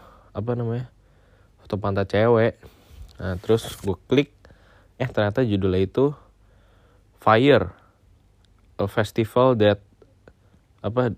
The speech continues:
a, the, Fire, the great party that never happened. Udah dong, gue lihat sinopsisnya.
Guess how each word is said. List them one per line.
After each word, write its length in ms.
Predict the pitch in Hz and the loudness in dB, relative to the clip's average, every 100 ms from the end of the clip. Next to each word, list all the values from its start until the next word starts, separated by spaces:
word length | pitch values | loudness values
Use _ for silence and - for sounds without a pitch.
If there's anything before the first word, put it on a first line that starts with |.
| - | -4
a, 80 | 107 98 - | -2 -2 -6
the, 200 | 107 104 - - | -2 -2 -2 -18
Fire, 440 | - 110 117 139 117 | -2 2 4 2 2
the 160 | 101 | 0
great 320 | 98 101 117 - | 0 2 2 2
party 400 | 104 101 - 131 | 0 0 0 0
that 160 | 123 110 - _ - | 2 2 0 _ -10
never 320 | 98 104 - 110 | -4 -4 -4 -2
happened. 480 | 110 - 117 98 101 - _ _ _ _ _ _ _ _ _ _ _ _ - | -2 0 -2 -2 -8 -20 _ _ _ _ _ _ _ _ _ _ _ _ -12
Udah 240 | 85 92 | -4 -2
dong, 400 | 90 85 85 90 - - - - 82 | -2 -4 -6 -10 -14 -20 -20 -16 -4
gue 120 | 92 92 | -2 0
lihat 240 | 95 101 - | 0 -2 -4
sinopsisnya. 1040 | 98 95 - 98 - 123 131 135 135 135 | -4 -4 -4 -4 -2 0 2 2 0 -4